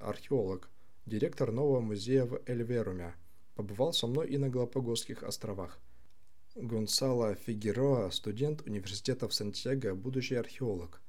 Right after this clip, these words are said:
Официально представлял в экспедиции Чили. Я не знал его, когда приглашал, и у нас были свои опасения, но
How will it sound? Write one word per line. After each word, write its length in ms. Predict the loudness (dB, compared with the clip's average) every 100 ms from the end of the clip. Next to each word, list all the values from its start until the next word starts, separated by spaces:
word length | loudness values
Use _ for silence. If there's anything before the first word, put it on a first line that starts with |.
| -12 -12 -12 -12 -12 -10
Официально 500 | -6 -2 2 2 2
представлял 580 | 0 -2 -2 0 0 0
в 80 |
экспедиции 600 | 0 -2 -2 -8 -6 -6
Чили. 420 | -4 -4 -6 -6 -10 -12 -12 -12 -12 -12 -6
Я 180 | -4 -4
не 160 | -4
знал 240 | -2 0 0
его, 240 | 0 -2
когда 300 | -4 -4 -4
приглашал, 580 | -6 -4 -2 -2 -2 -4
и 100 | -4
у 60 |
нас 180 | -4 -4
были 220 | -4 -2
свои 220 | -2 -2 -4
опасения, 560 | -2 -4 -2 -2 -2
но 240 | -4 -6